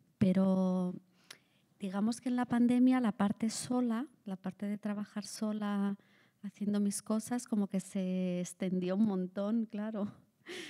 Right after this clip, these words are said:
Nunca había estado tanto tiempo, eh, sola,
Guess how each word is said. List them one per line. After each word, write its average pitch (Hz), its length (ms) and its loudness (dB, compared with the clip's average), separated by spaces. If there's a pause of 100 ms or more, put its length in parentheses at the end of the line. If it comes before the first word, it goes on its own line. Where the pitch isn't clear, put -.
(580)
Nunca 214 400 -2
había 220 180 2
estado 233 300 4
tanto 196 360 2
tiempo, 190 880 -2 (240)
eh, 185 640 -6 (840)
sola, 190 480 -10